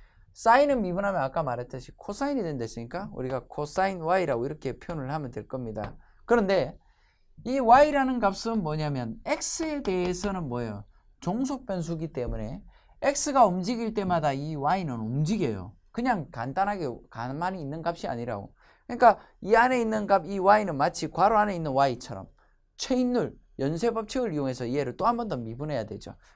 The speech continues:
그래서 곱하기 디엑스 분의 디와이 혹은 와이 원 프라임으로 써도 상관없습니다. 그럼 요 이퀄 X는 X에 대해서 미분하면 일이니까 얘 일이에요. 그래서 얘는 디엑스 분의 디와이 값으로 해서 요놈은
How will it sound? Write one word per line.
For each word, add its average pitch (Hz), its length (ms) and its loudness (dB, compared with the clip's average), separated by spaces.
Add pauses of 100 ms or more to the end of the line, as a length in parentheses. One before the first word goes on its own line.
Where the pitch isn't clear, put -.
그래서 175 220 0
곱하기 202 580 4 (440)
디엑스 175 500 0
분의 131 280 -4
디와이 123 360 0 (120)
혹은 220 280 2
와이 147 220 8
원 160 220 2
프라임으로 214 300 -4
써도 196 280 -8
상관없습니다. 117 800 -6 (380)
그럼 202 240 2
요 196 180 4
이퀄 165 500 2 (640)
X는 269 360 4
X에 262 300 4
대해서 196 240 2
미분하면 156 400 -2
일이니까 156 380 -4
얘 123 80 -2
일이에요. 117 560 -6 (520)
그래서 208 440 6 (380)
얘는 170 320 2
디엑스 226 640 0
분의 175 280 -4
디와이 165 400 0
값으로 139 420 -4
해서 139 640 -2 (500)
요놈은 185 340 -2